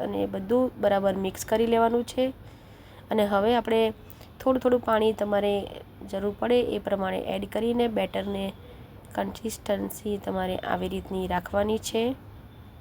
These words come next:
હવે આપણે બેકિંગ પાવડર અને બેકિંગ સોડાને મિક્સ કરીને રાખીએ, તો એને એડ કરીને એકદમ સરસ મિક્સ કરી લેવાનું છે. તમે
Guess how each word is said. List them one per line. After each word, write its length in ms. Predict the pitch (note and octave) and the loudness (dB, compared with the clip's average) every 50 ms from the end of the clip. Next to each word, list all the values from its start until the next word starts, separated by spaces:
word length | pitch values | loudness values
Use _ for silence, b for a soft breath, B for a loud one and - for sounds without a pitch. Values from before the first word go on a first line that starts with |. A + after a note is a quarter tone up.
| - - - - - - - - - - - - B B B B B B B - - | -20 -20 -20 -20 -20 -20 -20 -20 -20 -20 -20 -20 B B B B B B B 0 4
હવે 140 | G#3+ A3+ A#3+ A#3+ | 6 6 8 6
આપણે 200 | A3+ A#3 A#3 A3+ A3 | 6 4 2 2 2
બેકિંગ 320 | G3+ F#3+ - - G#3+ G#3+ G#3 | 0 -2 -2 -6 -10 -6 -2
પાવડર 180 | G#3 G3+ G3+ G3+ | -2 0 0 0
અને 140 | G3+ G#3 G3+ G#3 | 0 0 -2 -2
બેકિંગ 260 | G3 F#3+ - - G3+ G3+ - | -2 -4 -4 -6 -8 -6 -2
સોડાને 340 | - G3 G3 F#3+ F#3+ G3+ G3 G3+ G3+ | -2 0 0 0 0 0 -2 0 -2
મિક્સ 180 | G3 - - - | -2 -4 -6 -6
કરીને 240 | - G3+ G3+ G3 G3 F#3+ F#3+ | -4 -4 -2 0 0 0 0
રાખીએ, 240 | F#3 F#3 - - A3 - | 0 -2 -2 -6 -4 0
તો 80 | A3+ G3+ | 0 0
એને 140 | G3 G3 G3 F#3+ | 2 2 2 2
એડ 100 | F#3+ F#3+ - | 0 0 0
કરીને 260 | G#3 G#3+ A#3 A#3 B3 B3 | 0 2 2 4 6 6
એકદમ 420 | A#3 G#3 - - - - A#3+ B3 C4 B3 - | 6 4 2 -4 -2 0 2 2 2 2 2
સરસ 300 | A3 G#3 G3+ G#3 G#3+ - - G#3 G#3 | 2 4 4 4 2 0 -4 -4 -4
મિક્સ 220 | G#3 - - - - | -4 -4 -6 -4 -2
કરી 160 | G3+ F#3+ F#3+ F#3+ F#3+ | -2 0 0 0 0
લેવાનું 320 | F#3 F#3 F#3 F#3 F#3 F#3 - | 0 0 0 -2 -4 -8 -8
છે. 120 | - F#3+ F3 - - B B B B B B B B B B B B B B B B - - | -8 -10 -10 -10 -12 B B B B B B B B B B B B B B B B -16 -8
તમે 160 | - G3+ G3 | -6 -4 -2